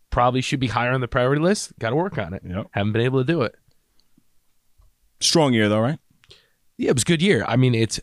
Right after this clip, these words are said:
Speaker 1: uh, to be honest, it's been a blur. It's like, I don't even
Speaker 2: <laughs>
Speaker 1: have time to look
Speaker 2: Good
Speaker 1: back.
Speaker 2: year, good year looking back, right?
Speaker 1: Traditionally, I would take this time to look back, but I'm in such acceleration mode to get through the end of the year, to
Speaker 2: Yep.
Speaker 1: prepare for the new year, that I've really just haven't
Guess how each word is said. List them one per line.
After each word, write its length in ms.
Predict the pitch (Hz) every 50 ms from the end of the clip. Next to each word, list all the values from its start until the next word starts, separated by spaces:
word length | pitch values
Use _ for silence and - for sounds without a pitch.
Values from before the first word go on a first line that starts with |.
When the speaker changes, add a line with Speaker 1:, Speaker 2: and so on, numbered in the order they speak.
| _
Speaker 1:
uh, 80 | - 110 - _ - -
to 120 | - 127
be 120 | 113 120 117
honest, 280 | 107 113 139 147 -
it's 100 | 120 101
been 120 | - 113 101
a 20 | 90
blur. 280 | 90 98 85 - - - _ -
It's 180 | 101 101 - 107
like, 180 | 104 95 92
I 120 | - 110 110
don't 100 | 117 117
even 100 | 117 120
Speaker 2:
<laughs> 0 |
Speaker 1:
have 160 | 113 107 -
time 280 | - 123 117 113 113
to 60 | 104 101
look 140 | 104 104
Speaker 2:
Good 100 | 220 180
Speaker 1:
back. 220 | - 104 107 107 -
Speaker 2:
year, 60 | -
good 140 | - 160 151
year 140 | 135 117 104
looking 180 | 98 98 95 92
back, 160 | 95 98 101
right? 140 | 107 120 123 120 _ _ _ _ _ _ _ _ _ _ _ _ _ _ _ _ _ _ _ - -
Speaker 1:
Traditionally, 480 | - - 151 170 196 196 - 151 135 131
I 80 | 123
would 140 | 117 113 110
take 220 | - 135 117 104
this 160 | - 120 113 -
time 220 | 123 120 123 117
to 60 | 101
look 200 | 98 104 98 -
back, 340 | - 98 95 110 135 - - - - -
but 120 | - 113 110
I'm 240 | 107 107 104 95 -
in 200 | - 113 110 107
such 360 | - - - 131 117 - -
acceleration 840 | 113 104 - - - - - 120 113 107 107 107 113 120 - 107 101 101
mode 380 | 98 98 98 95 90 95 - - _
to 80 | - 110
get 180 | 101 101 95
through 280 | - - - 117 110 101
the 100 | 98 98
end 140 | 101 104 104
of 60 | 107
the 80 | 104 113
year, 260 | 117 120 131 147 165
to 200 | - 92 92 92 107
Speaker 2:
Yep. 100 | 95 -
Speaker 1:
prepare 340 | - 101 - - 113 110
for 140 | 107 - -
the 80 | 101 98
new 220 | 95 101 107 120
year, 400 | 117 104 98 101 104 98 92 - _ _ _ _ - _ _ _ -
that 220 | 113 104 101 98
I've 220 | 98 104 104 95 107
really 260 | 110 107 101 98 95
just 220 | 92 98 92 -
haven't 400 | - 107 101 98 95 92 95 -